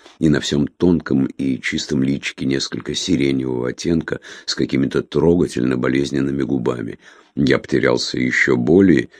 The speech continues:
с излишней горячностью и изысканностью воскликнул: «Ах, простите, ради бога!» и, не оглядываясь, полетел вниз по улице к базару с единственной мыслью поскорее заняться хотя бы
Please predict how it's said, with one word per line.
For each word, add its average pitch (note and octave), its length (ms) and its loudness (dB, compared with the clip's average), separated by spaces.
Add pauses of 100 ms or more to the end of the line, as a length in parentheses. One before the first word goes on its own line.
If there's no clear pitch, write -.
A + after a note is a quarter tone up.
(160)
с - 140 -4
излишней C#2+ 580 0
горячностью C#2+ 840 2
и C#2+ 100 4
изысканностью B1+ 880 -2
воскликнул: D2 640 0
«Ах, - 300 -10
простите, - 640 -2
ради C2+ 240 0
бога!» B1+ 340 0 (340)
и, F2+ 280 6
не E2 220 6
оглядываясь, D2+ 680 2
полетел D2 440 0
вниз D2 340 0
по C2+ 100 -2
улице D2+ 460 2
к A#1+ 100 -2
базару C#2+ 560 2 (180)
с - 160 -6
единственной F#2+ 720 6
мыслью F2+ 500 6
поскорее F2+ 680 4
заняться F2+ 540 2
хотя F#2+ 360 0
бы F2+ 200 4